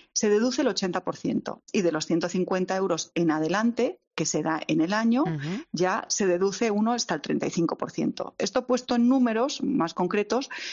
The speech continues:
Speaker 1: pues si damos ciento cincuenta euros, nos habremos deducido ciento veinte de los primeros. Y de ahí en adelante ya la deducción será del treinta y cinco por ciento. ¿Qué ocurre cuando durante varios años estamos donando a la misma O N G?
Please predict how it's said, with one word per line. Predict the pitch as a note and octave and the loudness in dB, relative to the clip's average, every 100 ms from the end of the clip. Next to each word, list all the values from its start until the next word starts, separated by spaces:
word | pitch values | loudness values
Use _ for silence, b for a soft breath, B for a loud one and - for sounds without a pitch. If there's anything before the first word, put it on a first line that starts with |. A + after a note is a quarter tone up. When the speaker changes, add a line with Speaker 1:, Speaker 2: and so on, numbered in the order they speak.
| B - | B 0
Speaker 1:
pues | F#3 E3+ - | 0 0 -4
si | - - F#3+ | -2 0 2
damos | A3+ A#3+ F3+ D#3+ - B B _ | 2 4 2 0 -6 B B _
ciento | A3 A3+ A#3 A#3 | 2 2 2 2
cincuenta | A#3 A3+ A#3 A3+ A#3+ | 0 2 2 0 0
euros, | B3 B3+ C4 G4 - - B B - | 2 2 2 0 -6 -14 B B -4
nos | F#3+ F#3 | 0 0
habremos | F3+ F#3+ G3 | 0 0 0
deducido | G#3 G#3 G#3 A3 A3 B3 - | 0 0 0 0 2 -2 -4
ciento | - F#3+ F3+ F3+ | -2 0 2 0
veinte | F#3 F#3 A3 | 0 0 0
de | F#3+ | 0
los | E3 | -2
primeros. | - D#3+ D3+ C3 C3+ - | -2 0 0 0 -6 -2
Y | B3+ A#3+ | 0 2
de | A#3 | 2
ahí | A#3 A#3+ | 2 2
en | A#3+ | 2
adelante | A#3+ A#3+ A#3 A3+ A3+ A#3 - - | 2 0 2 0 0 -2 -4 -2
ya | F3 E3+ F3+ | 2 2 0
la | - | 0
deducción | E3+ D#3+ - E3+ | 0 0 0 -2
será | E3+ E3 D#3+ | -2 -2 -2
del | - | 0
treinta | D3+ D#3 | -2 -2
y | |
cinco | D#3+ D#3+ - | 0 -2 -2
por | - | -8
ciento. | - D3 - - _ B B B B _ | -8 -6 -6 -10 _ B B B B _
¿Qué | B3 | 0
ocurre | B3+ C#4 C#4 C4+ | 2 0 0 0
cuando | - C4 B3 B3 | 0 0 2 2
durante | A#3+ A#3+ A#3+ | 0 0 0
varios | A#3 A#3 A3+ | 0 0 0
años | A#3 A3+ - | 0 0 0
estamos | - A3+ A3 | -2 -2 0
donando | A3 G#3+ G#3+ | 0 0 0
a | G#3+ | -2
la | G#3+ | -4
misma | G#3+ G#3+ | -2 -2
O | G#3+ | -2
N | A3 | -4
G? | A3+ B3 A#3 | -4 -4 -4